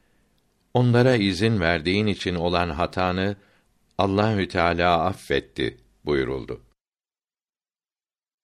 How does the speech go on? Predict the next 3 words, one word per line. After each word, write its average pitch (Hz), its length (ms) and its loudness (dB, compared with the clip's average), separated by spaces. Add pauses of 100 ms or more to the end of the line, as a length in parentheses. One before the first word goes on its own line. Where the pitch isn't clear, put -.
(960)
İkinci 120 460 2
ön 76 260 0
söz. - 460 -4